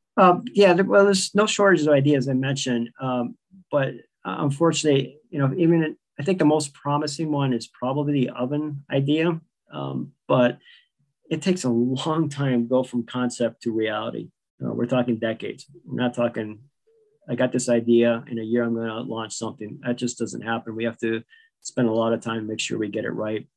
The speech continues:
and make sure it's efficient and it works. Um, so even, even the most promising idea, it's at least ten to twenty years away before we actually even may do an experiment. That's great. And think of this as the dart mission that,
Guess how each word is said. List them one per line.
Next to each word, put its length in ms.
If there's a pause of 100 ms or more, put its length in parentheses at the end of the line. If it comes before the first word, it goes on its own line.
and 140
make 120
sure 160
it's 140
efficient 420
and 140
it 100
works. 480 (220)
Um, 240
so 400 (440)
even, 380
even 220
the 60
most 260
promising 460
idea, 520 (600)
it's 220
at 80
least 280
ten 160
to 140 (140)
twenty 240
years 200
away 220
before 360
we 140
actually 320
even 360
may 200
do 160
an 80
experiment. 560
That's 180
great. 380
And 100
think 160
of 80
this 180
as 160
the 100
dart 400
mission 320
that, 200